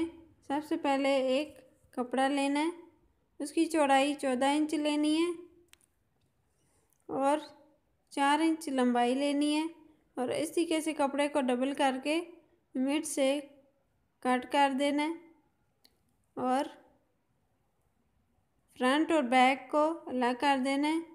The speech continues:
सबसे पहले हम बॉडी की ड्राफ्टिंग करने लगे हैं, तो क्रॉस बैक आपने दो इंच लेना है,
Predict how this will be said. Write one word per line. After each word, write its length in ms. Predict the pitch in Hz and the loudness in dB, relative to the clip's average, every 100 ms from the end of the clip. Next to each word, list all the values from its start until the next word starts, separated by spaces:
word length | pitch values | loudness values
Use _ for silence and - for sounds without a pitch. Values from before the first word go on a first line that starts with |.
| - _ _ _ _ _ _ _ _ _ _ - | -20 _ _ _ _ _ _ _ _ _ _ -6
सबसे 240 | 311 330 | -4 -2
पहले 300 | 339 330 311 302 | 2 2 4 4
हम 240 | 294 294 | 4 4
बॉडी 320 | 262 240 254 294 | 2 2 0 0
की 120 | 320 | 0
ड्राफ्टिंग 420 | 269 254 262 294 | 2 2 0 -2
करने 280 | 294 294 302 | 0 0 0
लगे 240 | 294 285 | 0 0
हैं, 240 | 294 302 320 | 0 -2 -2
तो 260 | 277 262 262 | -2 -2 -2
क्रॉस 340 | 254 277 294 302 | 0 2 2 2
बैक 220 | 302 302 | 0 2
आपने 320 | 262 277 269 | 0 2 0
दो 200 | 240 247 | 0 0
इंच 200 | 269 294 302 | 0 -2 -2
लेना 300 | 294 285 | 0 0
है, 100 | 302 | 0